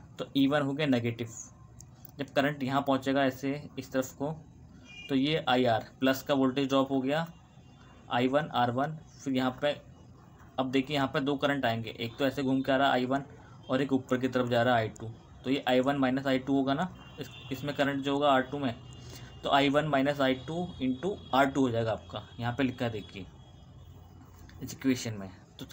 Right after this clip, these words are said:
आइए चलो लगाते हैं हम केवीएल loss में आपका।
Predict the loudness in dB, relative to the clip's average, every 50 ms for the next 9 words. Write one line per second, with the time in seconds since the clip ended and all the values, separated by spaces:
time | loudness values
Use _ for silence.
0 | 0 2 2 2 2 2 0 0 2 2 4 4 2 2 2 0 0 0 0 -2
1 | -2 -4 -2 -2 -2 -2 -4 -4 -6 -10 -16 -20 -20 -20 -20 -20 -20 -20 -20 -20
2 | -20 -16 -8 -2 2 4 4 4 2 0 -2 -4 -2 -2 -4 -6 -6 -6 -4 -4
3 | -4